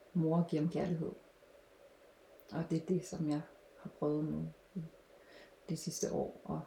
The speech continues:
kun at have den rolle, også fordi hvis jeg er gået ind i for mange andre ting med ham, så bliver det for svært for mig på en eller anden måde, og så bliver det for hårdt, og så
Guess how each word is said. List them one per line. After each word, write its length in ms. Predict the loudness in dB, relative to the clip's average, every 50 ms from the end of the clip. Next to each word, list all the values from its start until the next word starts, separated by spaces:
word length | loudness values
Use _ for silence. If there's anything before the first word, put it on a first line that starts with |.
| -10 -18 -20 -20 -20 -20 -20 -20 -20 -12 -4 0
kun 160 | 2 2 4
at 60 | 4
have 180 | 4 2 2 2
den 100 | -2 0
rolle, 240 | 2 2 2 4 2
også 140 | 2 0
fordi 340 | -2 0 2 2 0 0 -4 -12 -20 -20 -20 -20 -16 -10 -6
hvis 140 | -2 4 4
jeg 80 | 4
er 40 | 8
gået 180 | 8 8 8 8
ind 100 | 6 4
i 20 |
for 140 | 2 4 4
mange 260 | 4 6 4 4 2
andre 280 | 2 2 0 2 0 -2
ting 320 | -2 0 -2 0 0 2
med 100 | 2 2
ham, 240 | 2 2 0 -2 -2
så 140 | -2 -6 -4 0
bliver 140 | 0 0 0
det 100 | 0 -4
for 100 | -8 -8
svært 300 | -4 -2 -2 -2 -2 -6
for 160 | -8 -6 -4 -2
mig 200 | -2 -2 -2 -4 -6 -12 -20 -20 -18 -10 -6
på 60 | -4
en 60 | -4
eller 120 | -2 -2 -4
anden 160 | -4 -4 -6
måde, 200 | -6 -6 -6 -6
og 60 | -6
så 160 | -6 -6 -8 -8 -8 -12 -20 -20 -20 -20 -20 -10 -2 4
bliver 140 | 4 4
det 100 | 4 4
for 100 | 0 0
hårdt, 340 | 0 2 4 4 4 4 2
og 60 | 0
så 160 | 0 -2 -2